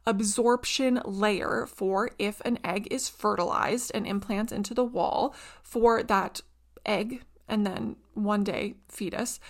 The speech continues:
to have a protective little cushion in utero. So when ovulation occurs, where that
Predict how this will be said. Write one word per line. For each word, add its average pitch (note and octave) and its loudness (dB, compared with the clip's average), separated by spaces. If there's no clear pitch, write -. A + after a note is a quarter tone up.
to A3 2
have A3 -2
a A#3+ 0
protective A3+ -2
little G3+ 0
cushion G3+ -4
in - -8
utero. D4 2
So C#4 4
when A#3+ 6
ovulation A#3+ 2
occurs, G#3 -2
where G#3 -4
that G#3 -4